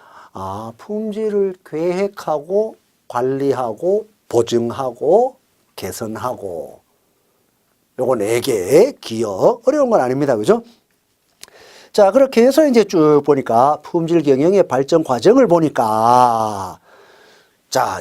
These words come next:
지금 여기에서 이제 품질 경영의 발전 과정보다가는 품질 관리의 발전 과정이 조금 더 정확한 표현이 되겠죠. 왜? 품질 경영이라는 거는 전체를 포함할 수가 있으니까,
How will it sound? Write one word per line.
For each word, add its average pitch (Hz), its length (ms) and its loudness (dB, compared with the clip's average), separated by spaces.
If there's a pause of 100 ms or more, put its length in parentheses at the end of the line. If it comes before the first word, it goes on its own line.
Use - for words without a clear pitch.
지금 151 380 -2
여기에서 240 540 2
이제 156 240 2
품질 240 440 -4
경영의 180 340 2
발전 143 480 0
과정보다가는 139 1040 0
품질 262 600 -6
관리의 247 560 -4
발전 131 380 -6
과정이 127 540 -6 (100)
조금 - 360 -14
더 175 280 2 (240)
정확한 165 460 -8
표현이 240 340 -6
되겠죠. 120 440 -8 (520)
왜? 151 240 0 (440)
품질 277 340 4
경영이라는 180 500 4
거는 117 240 -4
전체를 254 480 0
포함할 135 380 -2
수가 110 200 -14
있으니까, - 440 -20